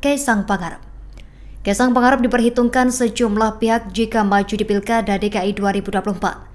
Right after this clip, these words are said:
Bahkan Kaisang yang menjabat Ketua Umum Partai Solidaritas Indonesia P S I dianggap lawan terberat oleh politisi Partai Nasdem Ahmad Sahroni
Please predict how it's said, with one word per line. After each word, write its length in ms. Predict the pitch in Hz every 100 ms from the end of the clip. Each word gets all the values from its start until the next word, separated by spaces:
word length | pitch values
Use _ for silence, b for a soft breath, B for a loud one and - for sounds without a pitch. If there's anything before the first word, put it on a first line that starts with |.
| - - b b b b
Bahkan 400 | 202 240 311 285
Kaisang 400 | 277 277 247 269
yang 80 | 226
menjabat 400 | 226 233 214 214
Ketua 320 | 214 214 208
Umum 240 | 202 208
Partai 320 | 208 196 202
Solidaritas 640 | 202 202 196 190 190 202 -
Indonesia 560 | 208 196 214 - 220
P 80 | 202
S 240 | 196 202 -
I 240 | 262 285 B B B
dianggap 320 | 214 214 254
lawan 320 | 262 247 240 233
terberat 480 | - 202 226 233
oleh 160 | 220 214
politisi 480 | 220 208 214 208 226
Partai 480 | 220 208 208 208 202
Nasdem 640 | 190 214 208 220 208 208
Ahmad 400 | 202 196 190 196
Sahroni 960 | - 226 202 233 226 196 - - -